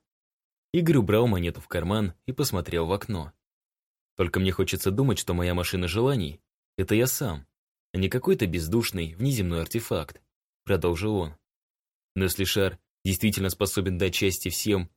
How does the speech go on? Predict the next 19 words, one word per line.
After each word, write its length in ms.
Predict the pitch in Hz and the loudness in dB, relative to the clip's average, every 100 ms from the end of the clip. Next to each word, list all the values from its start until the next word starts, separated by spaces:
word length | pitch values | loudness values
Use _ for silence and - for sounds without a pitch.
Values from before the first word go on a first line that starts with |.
| - | -4
да 60 | |
еще 180 | 92 98 | -2 0
и 40 | |
за 120 | 85 92 | 0 0
даром, 380 | 120 127 87 - _ _ _ - | 2 0 -2 -6 _ _ _ -6
то 80 | |
что 160 | 101 185 | -2 0
в 60 | 156 | 0
этом 180 | 90 | 0
плохого? 580 | 80 98 - 139 80 78 - _ _ _ _ - | 2 0 2 -2 -2 -4 -10 _ _ _ _ -2
Пусть 200 | 180 110 | 0 2
будет 340 | 87 113 95 | 2 2 0
место 300 | 87 80 - | -2 -4 -4
чуду». 500 | 85 - 104 85 82 - _ _ _ _ _ _ _ | -2 -2 -2 -4 -10 -16 _ _ _ _ _ _ _
Он 120 | 185 | 2
улыбнулся 460 | 175 107 113 135 - | 4 4 4 2 -2
Семену 400 | - 87 85 85 | -4 -2 -2 -2
и 40 | |
добавил: 580 | 85 110 120 82 80 76 | -2 0 0 0 -2 -8